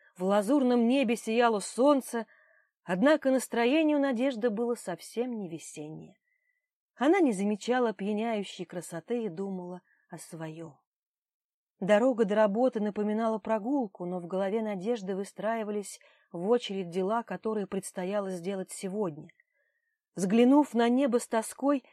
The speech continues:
Надежда подумала о том, что её теперешнее состояние полностью соответствует поговорке, которая определяет небо с овчинку. И не будь она организованным, ответственным человеком, сегодня же махнула бы к морю.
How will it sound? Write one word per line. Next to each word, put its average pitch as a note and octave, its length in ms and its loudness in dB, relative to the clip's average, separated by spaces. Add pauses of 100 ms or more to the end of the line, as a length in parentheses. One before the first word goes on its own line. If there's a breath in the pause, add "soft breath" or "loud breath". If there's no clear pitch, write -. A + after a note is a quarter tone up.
(380 soft breath)
Надежда A3+ 460 2
подумала B3 520 2
о B3+ 40 0
том, D4 260 0
что - 200 -2
её A#3 180 2
теперешнее A#3 580 -2
состояние B3 720 0
полностью B3 600 -2
соответствует G#3+ 680 -4
поговорке, G3 720 -2 (400 soft breath)
которая A#3 520 2
определяет A3 800 0 (540)
небо A3 540 0
с - 140 -12
овчинку. - 760 -8 (800)
И A3+ 100 2
не C4 120 8
будь D#4 240 2
она A#3+ 240 4
организованным, G#3+ 840 2
ответственным F#3 640 -2
человеком, G#3+ 680 -4 (460)
сегодня B3 520 -2
же A3 140 -6
махнула F3+ 480 -4
бы E3 140 -10
к - 100 -18
морю. D#3+ 380 -10